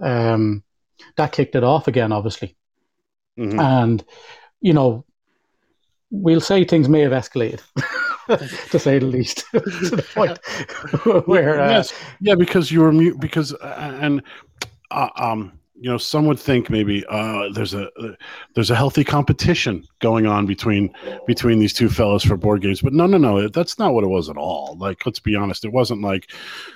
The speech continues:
Speaker 2: "Well, he's gotten games, I, I gotta pick games." It was, it was,
Speaker 1: No.
Speaker 2: it was a, a symbiotic relationship where,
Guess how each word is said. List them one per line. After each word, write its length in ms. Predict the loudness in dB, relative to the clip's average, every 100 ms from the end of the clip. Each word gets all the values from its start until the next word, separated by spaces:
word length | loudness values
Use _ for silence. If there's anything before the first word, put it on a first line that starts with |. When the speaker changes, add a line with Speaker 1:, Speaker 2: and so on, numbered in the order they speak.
| _
Speaker 2:
"Well, 180 | 0 2
he's 240 | 0 0
gotten 220 | -4 -4
games, 280 | -4 -4 -2
I, 140 | -2 0
I 80 | -2
gotta 160 | -2 0
pick 160 | -2
games." 280 | -2 -6 -6
It 60 | 0
was, 200 | 0 0 -8 _
it 80 | 0
was, 220 | 2 0
Speaker 1:
No. 240 | -2 -2 -2
Speaker 2:
it 80 | -6 -2
was 120 | -2 -2
a, 40 |
a 20 | -4
symbiotic 720 | 0 2 4 4 2 0 -2
relationship 600 | 0 0 0 -2 -4 -2
where, 100 | -2